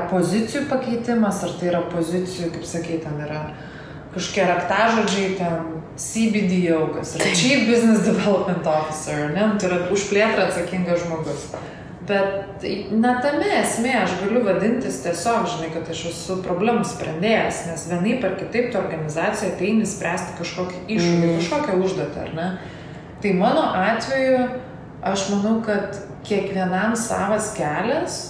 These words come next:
Speaker 1: svarbu yra sustoti ir galbūt pareflektuoti, tai okei, Ar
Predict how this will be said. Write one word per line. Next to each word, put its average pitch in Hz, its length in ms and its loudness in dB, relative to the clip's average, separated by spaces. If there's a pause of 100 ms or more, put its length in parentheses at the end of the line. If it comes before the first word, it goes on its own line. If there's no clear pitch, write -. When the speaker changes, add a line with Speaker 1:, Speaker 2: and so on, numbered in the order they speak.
Speaker 1:
svarbu 190 520 2
yra 233 100 4
sustoti 220 840 -2 (220)
ir 190 260 -2
galbūt 185 380 -2
pareflektuoti, 180 1120 -2
tai 175 240 -2
okei, 175 600 -2 (840)
Ar 170 300 2